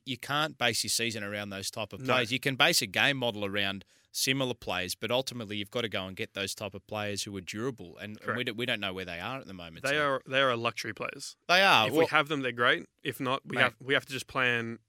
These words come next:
Speaker 2: for not having them more than we are going to plan for having them. And unfortunately, they're eating up a large chunk of the
Speaker 1: Huge.
Speaker 2: salary cap.
Speaker 1: Huge. And whatever you get out of them this season is a bonus. Look, that's not to say that they shouldn't be in the plans, but, I mean, a-,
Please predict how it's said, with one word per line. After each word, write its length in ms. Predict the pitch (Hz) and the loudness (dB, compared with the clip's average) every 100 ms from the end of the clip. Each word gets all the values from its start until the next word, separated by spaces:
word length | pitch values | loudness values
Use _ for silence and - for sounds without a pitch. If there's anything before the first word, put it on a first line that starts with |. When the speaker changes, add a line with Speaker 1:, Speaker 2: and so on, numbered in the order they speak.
| _ | _
Speaker 2:
for 100 | - | -8
not 220 | 127 113 123 | -2 -2 -2
having 240 | 110 107 | -6 -4
them 280 | 110 113 120 | -6 -6 -10
more 320 | 135 131 117 113 | -6 -2 -2 -2
than 120 | 113 | -4
we 80 | 113 | -6
are 60 | 107 | -6
going 160 | 110 | -8
to 60 | 107 | -8
plan 260 | - 107 | -10 -10
for 100 | 104 | -6
having 240 | 110 110 104 | -4 -4 -6
them. 120 | 107 - | -8 -6
And 160 | 120 | -4
unfortunately, 680 | 113 - 175 180 165 139 135 | -2 0 0 0 -2 -2 -2
they're 200 | 123 123 | -2 -2
eating 240 | 127 117 110 | -2 -2 -4
up 120 | 104 | -6
a 60 | 113 | -4
large 380 | 107 107 - | -2 -4 -6
chunk 260 | - 113 101 | -12 -12 -10
of 140 | 104 | -4
the 60 | 180 | 2
Speaker 1:
Huge. 260 | 196 113 - | 2 2 -2
Speaker 2:
salary 240 | 110 110 | -4 -10
cap. 180 | 127 - | -10 -4
Speaker 1:
Huge. 360 | 185 170 101 - | 0 0 0 0
And 160 | 151 160 | 2 4
whatever 260 | 170 185 | 4 4
you 120 | 175 135 | 2 2
get 200 | 139 123 | 4 4
out 140 | 131 | 2
of 80 | 135 | 0
them 160 | 117 113 | -4 -6
this 140 | 110 | -2
season 360 | - 127 120 113 | -2 0 -2 -4
is 100 | 104 | -6
a 40 | 104 | -6
bonus. 440 | 113 120 101 82 147 | -4 -4 -2 -2 -2
Look, 140 | 135 | 0
that's 220 | 170 - | 0 2
not 140 | 151 - | -2 -2
to 100 | 117 | -2
say 240 | 117 113 | 0 -2
that 160 | 98 - | -4 -2
they 120 | 104 | 0
shouldn't 260 | - 110 95 | 0 -2 -4
be 140 | 104 | -4
in 60 | 98 | -4
the 80 | 92 | -10
plans, 500 | 113 120 104 85 - | -6 -4 -4 -6 -10
but, 200 | - 95 - - _ _ _ _ - | -4 -4 -4 -20 _ _ _ _ -12
I 60 | 117 | -6
mean, 160 | 123 | -6
a-, 60 | 123 | -6